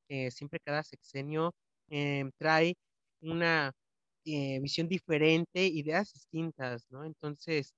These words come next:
muchas veces es algo que termina por jugar en contra de, de los proyectos, ¿no? Y de no hacer que se concreten acciones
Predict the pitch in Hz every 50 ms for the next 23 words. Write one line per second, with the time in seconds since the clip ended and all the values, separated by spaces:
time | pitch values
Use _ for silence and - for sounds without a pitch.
0 | _ _ _ _ _ _ _ _ 165 170 - 220 202 180 196 226 208 196 151 143
1 | 160 156 - 175 170 175 190 - - 160 143 139 - - 135 143 156 160 170 190
2 | 196 - - - - 139 139 147 156 170 180 170 151 - _ _ 196 196 190 175
3 | - 156 147 139 135 127 123 120 113 - _ - 131 127 123 - _ - 131 131
4 | 143 156 160 - _ - 123 120 - 131 139 156 165 160 151 143 135 135 143 147
5 | - - 156 - _ - - - _ _ _ 123 120 - - 135 131 - - 143
6 | 135 131 - _ _ _ _ _ _ - 139 - _ - 160 160 160 156 151 -